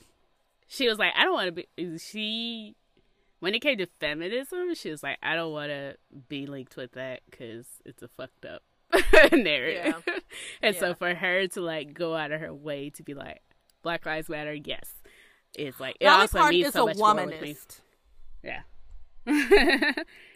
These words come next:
Speaker 1: She
Speaker 2: Yeah.
Speaker 1: loves black women. <laughs>
Speaker 2: She
Speaker 1: We
Speaker 2: does.
Speaker 1: love her.
Speaker 2: And we love her.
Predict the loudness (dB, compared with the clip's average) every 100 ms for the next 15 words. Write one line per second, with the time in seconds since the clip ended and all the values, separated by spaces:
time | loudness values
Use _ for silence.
0 | _ -14 -10 -10 -8 -8 -8 -8 -20 -20
1 | -20 _ _ 2 6 10 8 6 -4 -6
2 | -8 -6 -2 -2 0 0 2 0 0